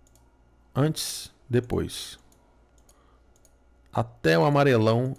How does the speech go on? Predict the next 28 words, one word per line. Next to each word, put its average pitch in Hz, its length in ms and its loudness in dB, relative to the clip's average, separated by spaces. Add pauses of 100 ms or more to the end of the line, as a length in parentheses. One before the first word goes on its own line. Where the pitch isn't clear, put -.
nós 117 180 0
tiramos 98 440 0
ali. 90 280 -6 (1300)
Se - 140 -4
você 143 240 2
achou 123 320 2
que - 100 -14
ficou 117 280 0
muito 170 500 2
forte 107 480 0
aqui 104 140 -6
o - 20 -12
que - 80 -4
a 107 40 0
gente 98 160 -4
fez, 127 520 -2 (100)
no - 60 -6
amarelão, 107 580 0 (840)
você - 180 -6
pode 117 260 0
vir 113 120 2
aqui, 110 280 0
ó, 85 160 0 (760)
de 127 160 0
novo 113 360 2
no 110 80 -2
mate 101 180 -4
saturação. 104 680 -2